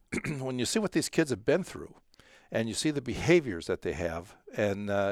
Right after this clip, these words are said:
it's not their fault, uh, frankly, it's because these behaviors have been trained into them, you know, from the experiences that they've seen. So my heart just breaks for 'em. There, uh, there's, yeah, social workers, there's, uh,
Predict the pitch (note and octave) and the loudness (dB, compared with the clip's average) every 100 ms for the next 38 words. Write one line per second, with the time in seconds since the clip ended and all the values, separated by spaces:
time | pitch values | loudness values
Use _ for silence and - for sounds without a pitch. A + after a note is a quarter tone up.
0 | G#2+ F#2+ B2 A2+ F#3 D3+ G3+ - E3 - | 0 -2 0 2 2 2 2 4 2 0
1 | - - - _ - F#2+ - A#2 G#2 B2+ | -10 -20 -20 _ -4 -4 2 2 4 2
2 | B2+ - - - A#2 A2 - - A2 C#3+ | 0 -2 -4 2 2 2 -8 -6 -4 -4
3 | - A#2 D#3+ E3 G2+ G2+ G#2 A2 A2 - | -4 2 2 2 -2 -6 -2 -2 -4 -2
4 | C3 F#3 E3 F3+ - E2 D2 - - - | -2 -2 -4 -6 -6 -8 -10 -14 -20 -20
5 | - - - A2 - A2+ A#2 A#2+ - E3 | -20 -14 -8 -8 -2 -2 0 -4 -2 0
6 | D#3+ - F2 A2 G2+ - A#2 A2 - F#3+ | 0 -4 -8 -6 -4 -2 -2 -2 -4 -4
7 | E2+ - _ - - - - - - E3+ | -6 -14 _ -20 -20 -20 -20 -10 4 6
8 | D3+ C#3 C#3+ - F#3 D3+ E3 G3 - - | 8 10 8 8 2 2 6 6 4 -2
9 | F2+ C#2 - _ _ _ - B2 B2+ B2+ | -2 -6 -16 _ _ _ 0 4 6 6
10 | B2+ B2+ A#2 A2+ A2 A2 A#2 B2 C3+ A#2 | 6 8 8 8 6 0 -2 0 2 -2
11 | - - B2+ A#2+ - - C#3 - C#3 C#3 | -8 -12 -2 0 2 2 2 2 0 0
12 | - D#3 C#3 - G2+ F2 F#2+ - G#2+ F#2 | 0 -4 -6 -6 -6 -6 -8 -10 -8 -8
13 | F#2+ | -10